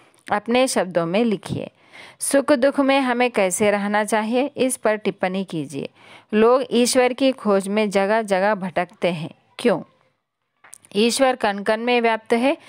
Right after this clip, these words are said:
इस संबंध में अपने विचार स्पष्ट कीजिएगा। ईश्वर की प्राप्ति के लिए समाज सेवा भी एक मार्ग है। आपकी दृष्टि से समाज सेवा कैसी होनी चाहिए?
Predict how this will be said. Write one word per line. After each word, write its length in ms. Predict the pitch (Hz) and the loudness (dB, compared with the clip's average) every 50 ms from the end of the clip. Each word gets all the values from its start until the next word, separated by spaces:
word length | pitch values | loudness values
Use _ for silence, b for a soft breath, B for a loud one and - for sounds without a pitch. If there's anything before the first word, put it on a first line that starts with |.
| B B B B - | B B B B 0
इस 160 | 233 262 254 | 0 0 2
संबंध 500 | - 269 240 233 247 254 262 254 262 269 | 0 0 -2 0 0 -2 -2 -2 -2 0
में 140 | 269 269 262 | 0 0 0
अपने 340 | 226 208 - - 226 233 226 | 0 -2 -2 0 0 2 2
विचार 380 | 208 180 170 - 190 185 185 | 0 0 0 0 0 0 -2
स्पष्ट 420 | 202 - - 202 202 196 - - 220 | -4 -4 -2 -2 -2 -2 -4 -6 -8
कीजिएगा। 640 | - - 170 156 143 165 151 143 - 160 - - b b b b b b b b b b - | -6 -6 -6 -6 -4 -6 -6 -6 -6 -8 -10 -12 b b b b b b b b b b 0
ईश्वर 400 | 220 262 254 - 294 294 277 277 | 2 2 2 2 2 2 2 2
की 180 | 269 - 302 294 | 0 0 0 0
प्राप्ति 520 | 285 - 208 190 180 151 - - 214 233 | 2 0 0 -2 -2 -4 -6 -4 -4 -4
के 220 | 220 - 262 240 240 | -2 0 0 0 0
लिए 280 | 214 180 170 185 202 | 0 0 0 0 0
समाज 400 | 202 - 190 165 175 185 202 233 | 0 -2 -2 0 0 0 0 -2
सेवा 400 | 220 - - 202 208 208 208 214 | -2 -2 0 2 2 2 2 0
भी 260 | 196 208 233 247 - - | -2 -2 -4 -4 -2 0
एक 240 | - 185 190 196 190 | 2 2 2 0 0
मार्ग 380 | 180 170 165 165 170 175 165 170 | -2 0 0 0 0 -2 -4 -6
है। 240 | 180 156 156 - - _ - | -8 -8 -8 -12 -14 _ -4
आपकी 380 | - 170 151 - _ - 226 226 | -4 -2 -2 -4 _ -2 0 0
दृष्टि 440 | 180 196 202 196 - - 240 233 226 | 0 0 -4 -4 -4 -4 -2 -2 0
से 160 | 254 247 254 | 0 0 0
समाज 380 | 254 - 190 180 190 202 220 | 0 -2 -2 0 0 -2 -2
सेवा 320 | 214 - - 214 214 226 233 | -2 0 0 2 2 0 0
कैसी 440 | 247 - 185 160 160 - - 214 220 | -2 -2 -2 -2 -2 -2 -4 -4 -2
होनी 320 | 202 214 202 196 185 202 | 0 0 0 0 -2 -4
चाहिए? 520 | 202 - 214 175 147 147 139 147 - - | -4 -4 -4 -6 -6 -6 -10 -12 -14 -14